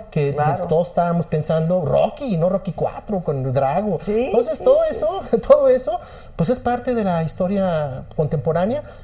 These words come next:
Speaker 1: que se nos ha olvidado y el señor Trump se lo ha pasado por el arco del triunfo. Entonces, eso representa un replanteamiento del cambio de poder y de las relaciones internacionales y de la organización internacional.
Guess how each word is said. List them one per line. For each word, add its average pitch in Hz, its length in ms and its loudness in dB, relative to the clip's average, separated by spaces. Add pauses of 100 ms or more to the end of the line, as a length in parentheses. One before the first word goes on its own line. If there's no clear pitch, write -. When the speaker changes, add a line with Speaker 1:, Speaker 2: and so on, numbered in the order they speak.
Speaker 1:
que 151 120 -2
se 175 80 -2
nos 165 160 -2
ha 190 40 0
olvidado 226 480 0
y 175 120 0
el 165 40 -2
señor 190 320 -2
Trump 214 320 -2
se - 160 -8
lo 170 80 0
ha 190 60 -4
pasado 214 360 -4
por 175 180 -8
el 175 40 -4
arco 208 180 -6
del 196 100 -4
triunfo. 285 340 -12 (340)
Entonces, 180 300 0
eso 226 100 2
representa 185 580 0
un 208 80 2
replanteamiento 165 880 0
del 143 200 0
cambio 151 240 0
de 165 80 -2
poder 151 380 -2 (320)
y 143 80 0
de 147 80 2
las 131 240 -2
relaciones 139 420 -2
internacionales 123 680 -2
y 165 80 0
de 139 100 0
la 127 80 0
organización 123 480 -2
internacional. 147 560 -6